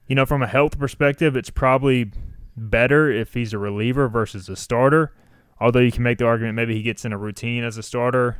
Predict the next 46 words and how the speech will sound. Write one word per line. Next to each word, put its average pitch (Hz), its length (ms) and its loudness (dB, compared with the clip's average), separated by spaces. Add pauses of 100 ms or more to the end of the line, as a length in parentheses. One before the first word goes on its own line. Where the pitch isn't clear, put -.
(120)
and, 101 460 -4 (180)
you 113 120 -8
know, 107 100 -4
can 104 160 -8
keep 113 220 -4
his 104 80 -2
stress 113 320 -2
off 110 180 0
his 104 160 -4
arm 107 280 0
that 107 180 -2
way. 113 220 0
But, 98 180 -8 (640)
you 123 80 -2
know, 117 100 4
we'll 139 140 6
just 131 100 0
have 139 140 4
to 113 100 -6
see. 135 180 0
I 110 60 2
feel 147 140 0
like 117 100 0
he 143 80 4
came 147 320 0
back 135 220 0
to - 60 -18
school 139 360 0
to 107 60 -6
be 104 120 -4
a 95 60 -4
starter 101 500 0 (640)
'cause 117 160 0
he 117 60 0
wants 113 160 0
to - 80 -6
elevate 107 340 0
his 90 140 -6
draft 113 300 4
stock. 90 340 -10
So 95 260 -8 (380)
we'll 180 100 4
see. 147 300 4
The, 120 260 0
that, - 160 -4
that, 127 300 -2